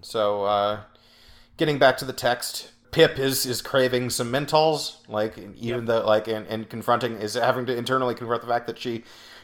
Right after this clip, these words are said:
Speaker 1: doesn't need them, but she wants them <laughs> real bad.
Speaker 2: Mm-hmm.
Speaker 1: And, like, this whole thing of, like, Calamity having to scout ahead to avoid conversation, like,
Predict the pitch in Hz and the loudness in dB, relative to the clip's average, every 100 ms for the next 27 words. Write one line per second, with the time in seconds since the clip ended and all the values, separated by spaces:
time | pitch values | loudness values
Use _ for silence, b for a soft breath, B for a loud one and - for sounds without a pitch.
0 | - 277 262 - 139 151 196 147 113 107 | 6 8 8 0 0 -2 -2 -4 -2 -2
1 | 85 - - - - 107 139 127 - - | -2 -6 -6 -10 -14 -20 -20 -20 -20 -14
2 | 196 190 180 180 180 - - 101 92 110 | -12 0 6 6 4 -2 0 0 -2 -8
3 | 110 180 160 170 151 135 135 127 127 117 | 0 2 4 2 2 0 2 2 2 2
4 | 110 95 143 139 143 123 120 - - 120 | 0 -4 -10 -12 -12 -14 -16 -20 -8 0
5 | 117 117 113 113 123 117 156 160 151 143 | 0 2 2 2 0 2 2 2 6 4
6 | 139 135 117 120 113 - 123 131 127 123 | 4 0 -2 2 0 2 2 4 4 2
7 | 117 120 117 110 - - 123 113 98 107 | 2 2 2 -6 -4 2 4 4 2 2
8 | 107 95 92 - - 107 101 98 104 101 | 2 -2 -14 -16 -12 -6 -6 -4 -6 -2
9 | 104 104 110 107 95 - 104 95 92 87 | -2 -2 -4 -4 -4 -4 -4 -4 -8 -10
10 | - 95 90 - | -12 -12 -10 -12